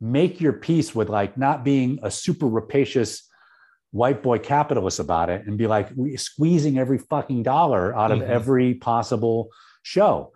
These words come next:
Speaker 1: It's good to have a variety of shows that reflect America. And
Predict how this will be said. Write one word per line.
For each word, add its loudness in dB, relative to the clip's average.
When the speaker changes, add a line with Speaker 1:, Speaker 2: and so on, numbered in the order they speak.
Speaker 1:
It's 0
good 4
to 2
have 0
a 2
variety 2
of 0
shows 2
that -2
reflect -2
America. 0
And 0